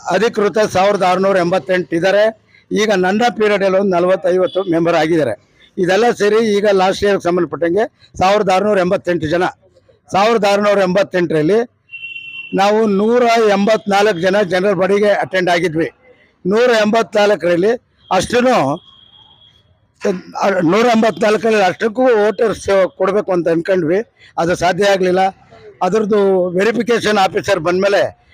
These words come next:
ನಮ್ಮಲ್ಲಿ ಕನಿಷ್ಠ ಸೇವೆಯಲ್ಲಿ ಮಿನಿಮಮ್ ಒಂದು ಸಾವಿರ, ಐದೈದು ಸಾವಿರ ಡಿಪಾಸಿಟು, ಮೂರನೇ ಕಂಡೀಷನ್ನು ಇಪ್ಪತ್ತು ಬ್ಯಾಂಕಿಂಗ್ ವ್ಯವಹಾರ ಮಾಡಬೇಕು ಎಸ್ ಬಿ ಅಕೌಂಟಲ್ಲಿ ಅಂತ ಇದೆ. ಅದನ್ನು ಸುಮಾರು ನಾವು ಎರಡ್ ಸಾವಿರದ ಹದಿಮೂರು ಹದಿನಾಲ್ಕರಲ್ಲಿ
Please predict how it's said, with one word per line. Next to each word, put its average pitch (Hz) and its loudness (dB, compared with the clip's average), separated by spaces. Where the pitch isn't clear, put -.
ನಮ್ಮಲ್ಲಿ 214 2
ಕನಿಷ್ಠ 208 -2
ಸೇವೆಯಲ್ಲಿ 185 0
ಮಿನಿಮಮ್ 226 2
ಒಂದು 190 0
ಸಾವಿರ, 170 0
ಐದೈದು 226 2
ಸಾವಿರ 208 2
ಡಿಪಾಸಿಟು, 185 -2
ಮೂರನೇ 254 2
ಕಂಡೀಷನ್ನು 202 -2
ಇಪ್ಪತ್ತು 226 -2
ಬ್ಯಾಂಕಿಂಗ್ 226 0
ವ್ಯವಹಾರ 202 4
ಮಾಡಬೇಕು 185 0
ಎಸ್ 170 0
ಬಿ 190 0
ಅಕೌಂಟಲ್ಲಿ 160 -2
ಅಂತ 165 -2
ಇದೆ. 196 -2
ಅದನ್ನು 220 2
ಸುಮಾರು 233 2
ನಾವು 214 2
ಎರಡ್ 208 2
ಸಾವಿರದ 233 0
ಹದಿಮೂರು 214 2
ಹದಿನಾಲ್ಕರಲ್ಲಿ 196 0